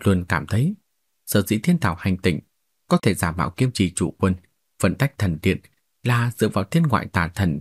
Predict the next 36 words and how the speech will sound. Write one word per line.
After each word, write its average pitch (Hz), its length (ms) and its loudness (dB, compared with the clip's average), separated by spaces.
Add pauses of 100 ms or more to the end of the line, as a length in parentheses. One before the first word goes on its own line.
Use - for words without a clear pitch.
khư 95 220 2
giới 104 260 0
nhất 185 300 2
tộc 80 200 -4
của 95 120 0
Tiểu 90 160 -4
Bạch 87 260 -6
nhất 156 180 0
mạch. 80 180 -4 (1300)
Nhưng 170 140 6
mà 131 100 4
hiện 92 260 0
tại 104 140 -2
xem 87 240 -2
ra, 85 280 -4 (540)
cẩu 107 120 4
vật 95 200 -2
vệ 95 140 2
danh 101 200 -4
thần 87 220 -2
này 82 220 -6 (520)
e 165 180 2
rằng 107 200 0
là 95 100 0
một 85 240 -2
tên 92 280 2
nô 90 280 2
lệ 92 160 2 (120)
tam 120 240 -2
gia. 117 300 -4 (880)
Chỗ 110 140 2
dựa 95 200 0
sau 90 200 -4
lưng 92 160 2
không 95 240 0
chỉ 82 260 -2